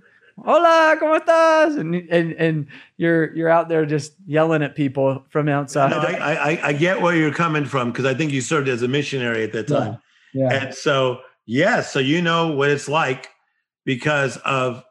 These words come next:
Speaker 2: you know, of either religious people, uh, that would knock or door-to-door salesmen or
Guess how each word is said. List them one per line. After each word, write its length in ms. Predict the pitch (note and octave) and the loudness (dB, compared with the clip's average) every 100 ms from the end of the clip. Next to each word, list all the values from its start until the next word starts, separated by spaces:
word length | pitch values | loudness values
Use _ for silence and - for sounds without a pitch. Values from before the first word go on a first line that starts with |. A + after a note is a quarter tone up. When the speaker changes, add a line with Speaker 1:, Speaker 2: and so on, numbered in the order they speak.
| - | -8
Speaker 2:
you 120 | C#3 | -4
know, 340 | C3+ B2 B2+ - _ _ _ _ | -2 -2 -4 -12 _ _ _ _
of 200 | B2+ B2+ | -6 -2
either 240 | C#3 D3 C#3 | 0 2 2
religious 520 | C3+ C#3 D#3+ D#3+ C#3+ | 0 0 -2 -4 -6
people, 600 | D#3+ D#3 D#3+ D#3 D3+ C#3 - | -4 -4 -2 -4 -4 -10 -8
uh, 220 | A#2+ B2+ B2 | -4 -2 -2
that 180 | C3+ | -4
would 200 | B2+ B2+ | -4 -2
knock 520 | B2+ C#3 C#3 C#3 - - _ | 0 0 0 -2 -6 -20 _
or 220 | A#2+ A#2 A#2 | -6 -4 -2
door-to-door 480 | G#2 C#3 C#3 C3+ | 0 0 0 0
salesmen 500 | B2+ D3 C3+ A#2+ C3+ | -2 -2 -2 -2 -4
or 220 | B2+ A#2 | -4 -6